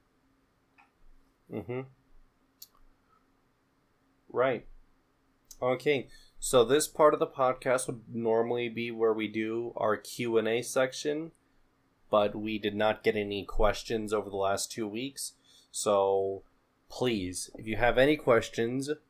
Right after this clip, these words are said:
within reason, uh, we'll answer them on the podcast. Uh, we really enjoy doing it. It's a fun way to interact with the community and whatnot.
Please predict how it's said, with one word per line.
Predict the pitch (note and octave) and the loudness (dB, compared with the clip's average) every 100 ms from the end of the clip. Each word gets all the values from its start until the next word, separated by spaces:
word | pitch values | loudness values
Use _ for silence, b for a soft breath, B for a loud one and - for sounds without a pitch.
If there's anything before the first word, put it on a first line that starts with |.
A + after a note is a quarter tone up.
| _ _ _ _ _ _ _ _ _ _ - - - | _ _ _ _ _ _ _ _ _ _ -20 -20 -6
within | G#2 F#2 G2+ A#2+ | -2 2 2 4
reason, | A2 F2+ G2 A#2 b b b _ | 2 0 -2 -4 b b b _
uh, | - F#2+ G#2 | 0 2 4
we'll | B2 A2+ | 4 4
answer | C3 C3+ A2+ | 2 0 -2
them | F#2+ F#2 | -2 -2
on | F#2+ | -4
the | |
podcast. | - A#2 A#2 - F2 E2+ - - _ - | -2 -2 -2 -6 -8 -8 -12 -18 _ -10
Uh, | F2+ F#2 | -6 -6
we | G2 | -4
really | G2 G#2 G2+ | 0 2 2
enjoy | F#2 F2 F#2+ F2+ | 0 0 0 0
doing | G2 G2 F#2+ | -2 -6 -2
it. | F#2+ F#2+ b b b | -2 -2 b b b
It's | - | -8
a | |
fun | - A#2+ G#2 | 2 4 4
way | G2+ G2 | 4 2
to | F#2 E2+ - B B B _ _ | 2 0 -4 B B B _ _
interact | B2+ A2 F#2+ F#2 F#2+ - | 0 2 4 2 0 -6
with | G#2 F#2 - | -8 -6 -6
the | |
community | - G2 F#2 F2+ F2 F2 F2 | -8 -8 -8 -6 -8 -6 -6
and | E2+ F2 | -8 -8
whatnot. | F2 E2+ E2+ E2+ | -8 -8 -8 -8